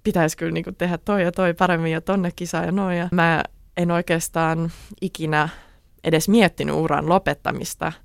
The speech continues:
edes siinä vaiheessa, kun mä loukkaannuin pahasti tai muuta, koska mulla oli niin voimakas semmoinen sisäinen tunne, että mä en oo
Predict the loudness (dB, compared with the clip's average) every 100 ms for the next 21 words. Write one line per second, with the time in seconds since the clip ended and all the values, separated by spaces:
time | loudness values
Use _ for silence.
0 | _ _ _ _ _ -2 0 0 -4 -2
1 | 0 0 0 -4 -2 2 2 0 -2 0
2 | -2 0 -2 -2 -4 -8 -6 -2 -2 -2
3 | -4 -6 -8 -6 -6 -8 -20 _ -2 0
4 | 0 0 0 4 4 4 0 -6 -4 -4
5 | -2 -4 -2 2 2 0 -2 -2 -2 -6
6 | -8 -2 -2 -2 -4